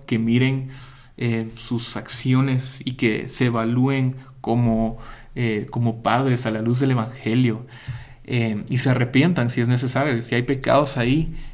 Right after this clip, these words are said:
que, que merecen ser, eh, que merecen el arrepentimiento, entonces claro, eh, pero como tú dices, es, y eso es una buena clarificación,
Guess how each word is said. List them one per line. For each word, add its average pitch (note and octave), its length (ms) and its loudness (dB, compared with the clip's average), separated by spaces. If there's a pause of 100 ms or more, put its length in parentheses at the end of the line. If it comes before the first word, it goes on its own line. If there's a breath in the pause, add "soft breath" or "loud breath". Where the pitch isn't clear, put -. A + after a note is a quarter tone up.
que, A#2+ 460 0
que A#2+ 100 -4
merecen A#2 340 -2
ser, C3+ 540 -2
eh, A#2 260 -4 (220)
que B2 100 -4
merecen A#2 280 -2
el C#3 60 -2
arrepentimiento, A#2+ 800 -2
entonces A#2+ 400 -6
claro, A#2+ 500 -4 (600 loud breath)
eh, A#2 400 0 (160)
pero B2 180 4
como B2 220 2
tú C3 160 8
dices, B2+ 400 6
es, A#2 180 -2
y B2 80 2
eso A#2+ 120 0
es A#2 140 -6
una B2+ 300 2
buena B2 300 2
clarificación, A#2 840 0